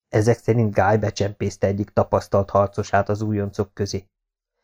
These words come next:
Justinnak azonban nem szállt inába a bátorsága az óriás láttán. Egy mozdulattal közelebb invitálta magához. A közönségnek tetszett a fiú viselkedése. Hangosan újjongtak.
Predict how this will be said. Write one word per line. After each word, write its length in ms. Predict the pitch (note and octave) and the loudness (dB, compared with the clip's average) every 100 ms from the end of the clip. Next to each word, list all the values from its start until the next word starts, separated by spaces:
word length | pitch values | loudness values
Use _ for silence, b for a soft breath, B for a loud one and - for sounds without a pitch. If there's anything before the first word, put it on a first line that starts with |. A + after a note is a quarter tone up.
| b b b b - | b b b b 4
Justinnak 560 | - G#3+ G3 F#3 D#3+ | 4 6 6 6 6
azonban 360 | D#3 D#3 D3 C#3+ | 6 6 6 4
nem 160 | F#2 | 2
szállt 300 | F#2 G2 G2 | 0 2 4
inába 360 | G2+ G#2 G2+ G2+ | 2 2 4 4
a 40 | |
bátorsága 680 | G2+ G2 - G#2 - G#2 G#2 | 2 0 0 -2 4 4 4
az 100 | G#2 | 2
óriás 400 | G#2 G2+ G2 F#2+ | 0 -2 -4 -2
láttán. 480 | G2+ F#2+ - G2+ - _ _ _ _ _ | -2 -2 -4 -6 -6 _ _ _ _ _
Egy 180 | F#3+ G#3 | 4 6
mozdulattal 640 | A#3+ E3 A#2 G#2+ - G#2 | 4 6 4 4 4 4
közelebb 460 | C3+ B2 G#2 G#2 G2+ | 4 6 4 2 0
invitálta 580 | G2+ G#2 - G#2 - | -4 0 2 2 0
magához. 600 | G2 G2 G2 G2 G2 - _ _ _ _ _ _ _ | -6 -6 -2 -4 -6 -20 _ _ _ _ _ _ _
A 140 | - - | -4 4
közönségnek 720 | B2+ C#3+ D#3 F3 E3+ F3+ - | 6 6 6 6 4 2 0
tetszett 420 | A2 - G#2+ - | -2 0 -2 -2
a 60 | |
fiú 280 | - A2 G#2+ | 0 2 2
viselkedése. 880 | G#2 G2+ G2 G2+ G2 F#2+ G2 - - _ _ _ - | 2 2 2 2 -2 -2 -2 -4 -8 _ _ _ 0
Hangosan 500 | D3+ G#2+ A2 - G#2+ | 2 4 4 4 2
újjongtak. 580 | G#2 G2+ G2 - - | 2 -2 -4 -4 -4